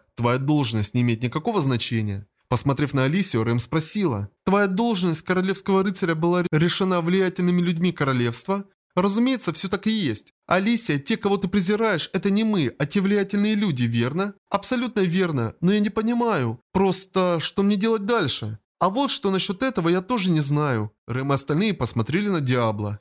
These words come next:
Ему становилось не по себе, когда говорили о таких сложных темах, как политика или жизни людей.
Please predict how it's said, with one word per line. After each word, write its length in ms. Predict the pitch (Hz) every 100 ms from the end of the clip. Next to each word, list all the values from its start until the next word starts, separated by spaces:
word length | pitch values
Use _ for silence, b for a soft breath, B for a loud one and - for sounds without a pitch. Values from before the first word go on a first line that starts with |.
| -
Ему 260 | 113 127
становилось 500 | 147 170 160 165 156
не 80 | 160
по 120 | 156
себе, 300 | 156 208 190 -
когда 240 | 123 123
говорили 380 | 123 131 139 139
о 60 |
таких 260 | 135 135 135
сложных 440 | - 147 135 143
темах, 300 | - 185 147
как 180 | - 117
политика 460 | 123 123 180 180 175
или 260 | - 123
жизни 320 | 117 165 190 160
людей. 480 | 135 117 113 98